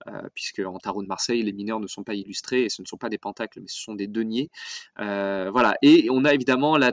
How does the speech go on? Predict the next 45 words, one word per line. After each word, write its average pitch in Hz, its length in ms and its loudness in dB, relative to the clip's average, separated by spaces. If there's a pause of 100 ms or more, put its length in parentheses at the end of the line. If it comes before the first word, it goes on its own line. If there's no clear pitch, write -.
(100)
les, 107 300 0
les, 101 180 -2
les 107 140 0
bonus. 127 340 0
Donc 110 200 -4
on 101 80 -6
a 98 60 -2
le, 98 240 -6
on 101 120 -10
a 98 60 -6
le 95 120 -8
jeu. 135 360 4 (300)
Là, 110 140 2
on 101 160 -2
a 101 80 -2
des, 95 460 -4
on 98 80 -20
a 92 80 -10
des 104 100 -8
pins 156 200 -10 (100)
en 101 60 -8
modèle 101 360 0
un, 127 160 2
modèle 107 400 -2
deux. 151 220 6 (360)
On 113 160 -4
a 127 120 6
les, 107 320 4 (260)
alors 98 140 -8
je, - 120 -10 (280)
pardon, 101 220 -6
j'ai 113 120 -4
que - 140 -6
le 113 60 0
nom 120 180 -2
en 107 60 -4
anglais, 113 300 0
oui, 104 140 0
les, 95 100 -2
les 95 140 -6
fameux 101 240 -8
pooch, - 360 -6
les, 98 380 -2
les, 95 180 -4
euh, 98 220 -8